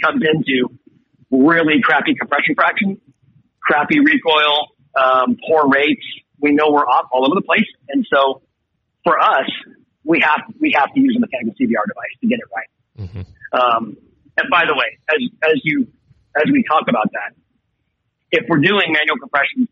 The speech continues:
Speaker 1: and you're not using feedback, some type of real time, right now, right here feedback on whether or not you're doing it right, you, you're, you're in huge trouble.
Speaker 2: Yeah.
Speaker 1: So we, I was in, uh, uh, Indonesia speaking,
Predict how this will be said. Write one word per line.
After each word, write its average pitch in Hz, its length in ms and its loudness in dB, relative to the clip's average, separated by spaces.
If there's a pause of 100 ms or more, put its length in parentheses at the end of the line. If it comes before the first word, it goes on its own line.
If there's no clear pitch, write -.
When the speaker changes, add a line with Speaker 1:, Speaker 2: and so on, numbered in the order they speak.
Speaker 1:
and 131 120 -2
you're 254 140 -4
not 262 220 -4
using 269 340 -2
feedback, - 380 -2 (840)
some 160 120 0
type 160 220 0
of 139 100 2 (120)
real 160 220 4
time, 135 400 0 (480)
right 135 200 2
now, 151 220 2
right 143 260 2
here 143 280 0
feedback 123 360 0
on 123 60 -8
whether 131 160 0
or 139 60 0
not 135 160 2
you're 127 100 2
doing 139 240 0
it 127 60 -4
right, 143 280 -2 (1500)
you, 147 120 0 (220)
you're, 147 160 0 (100)
you're 262 160 2
in - 260 -6 (140)
huge 277 240 4
trouble. - 300 -6 (180)
Speaker 2:
Yeah. - 240 -10 (1080)
Speaker 1:
So 170 60 4
we, 180 420 0
I 156 100 0
was 165 120 0
in, 143 240 2
uh, 135 80 4
uh, 139 520 -2 (120)
Indonesia 147 560 2
speaking, 123 400 -2